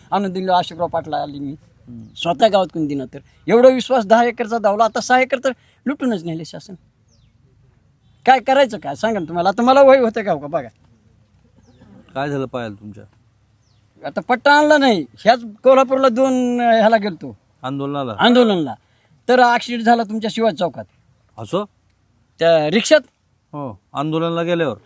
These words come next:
Speaker 1: हा, परत माघारी येताना. नंबर दोनला बस स्टँडला यावं लागतं ना आम्हाला इकडल्या, मग पायी तर चालू शकत नाही. तर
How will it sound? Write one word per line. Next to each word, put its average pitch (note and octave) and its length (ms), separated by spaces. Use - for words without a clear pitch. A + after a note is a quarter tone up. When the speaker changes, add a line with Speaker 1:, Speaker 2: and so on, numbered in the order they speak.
Speaker 1:
हा, A#3+ 180
परत A3+ 140
माघारी G#3+ 360
येताना. A#2 280
नंबर G#3+ 260
दोनला C4 280
बस B3 140
स्टँडला A3 280
यावं G3 100
लागतं F#3 220
ना C4+ 60
आम्हाला F#3+ 220
इकडल्या, B2+ 360
मग C#3+ 80
पायी B3 300
तर C4 80
चालू C4+ 220
शकत G3 300
नाही. D#3+ 160
तर - 40